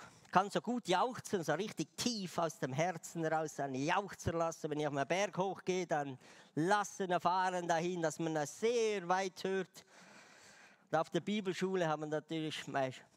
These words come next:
Schulfreund, äh, Zimmerfreund natürlich das auch gewusst, da war zwar ein Studio weiter, also ein Jahrgang weiter als ich, aber das ist egal.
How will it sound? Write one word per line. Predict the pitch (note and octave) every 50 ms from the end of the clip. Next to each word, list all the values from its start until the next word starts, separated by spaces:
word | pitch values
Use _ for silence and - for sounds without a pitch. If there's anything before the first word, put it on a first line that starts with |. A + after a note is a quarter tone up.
| - - _
Schulfreund, | - - - - F#3 G3+ G#3 F#3 - F3 E3+ E3+ F3 F3+ E3+ - - _ _ - _ _ _ _ _ -
äh, | - C#3+ C#3+ C3+ - - - _ _ _ - - - -
Zimmerfreund | - F3+ F#3+ G3 F#3 D3 D#3+ E3+ F3 F3+ D#3
natürlich | E3+ D3 - E3+ D3
das | - D3+ C3
auch | D3+ D#3+ F3 - -
gewusst, | - F#3 F3 F#3+ F#3 -
da | - C#3+
war | C3+ C#3 C#3
zwar | - - D3 C#3+ C#3+
ein | C#3 C3+
Studio | - - E3 E3 E3+ D3+ D#3+ D3 C#3+
weiter, | C#3 C#3+ D3 E3+ E3+ - - -
also | - C#3 - C#3
ein | C3 B2+ C3 C#3 C3
Jahrgang | C3+ C#3 C#3+ D#3 D3+ - D3 D3
weiter | C#3+ C#3 D3+ E3+ D#3+ - G3 F3+
als | E3 -
ich, | F3+ F3+ - -
aber | C3+ B2 C#3
das | B2+ A#2+
ist | C3 C3
egal. | A2+ B2 B2+ C#3+ E3 F#3+